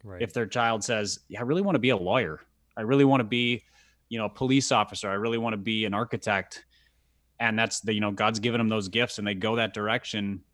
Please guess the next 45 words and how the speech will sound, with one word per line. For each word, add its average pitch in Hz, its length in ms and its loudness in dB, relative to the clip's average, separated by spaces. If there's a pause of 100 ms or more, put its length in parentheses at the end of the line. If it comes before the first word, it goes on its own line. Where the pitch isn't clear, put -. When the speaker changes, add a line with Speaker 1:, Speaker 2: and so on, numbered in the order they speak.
(260)
Speaker 2:
as 127 200 4
a 110 40 -4
faithful 113 300 -2
Christian, 95 560 -4 (640)
as 117 160 -2
opposed 113 300 -4
to 107 60 -6
saying, 104 280 0
"I - 20 2
really 104 200 0
wanna 104 180 -2
go 101 100 0
to 95 80 -4
seminary. 101 540 -2
I 92 60 -4
really 98 240 -4
wanna 98 200 -6
teach 104 240 -8
the 101 80 -8
Bible." 92 540 -2 (340)
Um, 98 400 -4 (640)
and, 127 200 -2
and 117 180 -6
one 120 180 0
is 123 140 0
not 120 300 -2 (840)
less 120 280 -2
than 107 160 -4
the 104 120 0
other. 90 300 0 (180)
There's 101 180 -6
just, - 380 -6 (680)
they're 107 100 -8
different 113 380 -6
lanes 107 340 -4
going 98 220 -8
in 95 60 -8
the 92 60 -10
same 98 220 -6
direction. 90 420 -8 (200)
Speaker 1:
Mm-hmm. 107 200 -18
Yeah, 143 200 2
and 143 300 -2
this 151 180 -2
is, 123 240 -4